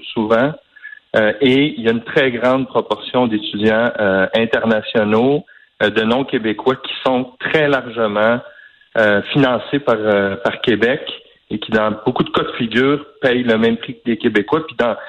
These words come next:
dans d'autres cas de figure, ils, ils payent même pas rien parce que pour les médecins résidents,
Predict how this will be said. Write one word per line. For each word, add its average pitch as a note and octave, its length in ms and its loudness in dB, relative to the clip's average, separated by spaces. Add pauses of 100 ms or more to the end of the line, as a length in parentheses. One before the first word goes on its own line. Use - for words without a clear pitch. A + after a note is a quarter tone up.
(200)
dans C3+ 140 2
d'autres D#3 200 -2
cas F#3+ 80 0
de - 60 -12
figure, D3+ 320 -2
ils, C#3+ 180 -2
ils D#3+ 80 -10
payent E3 180 0
même E3 220 0
pas D3+ 180 0
rien D3 280 0
parce C3+ 240 -2
que - 80 -4
pour D3+ 180 0
les E3 80 4
médecins D#3+ 340 2
résidents, B2+ 580 0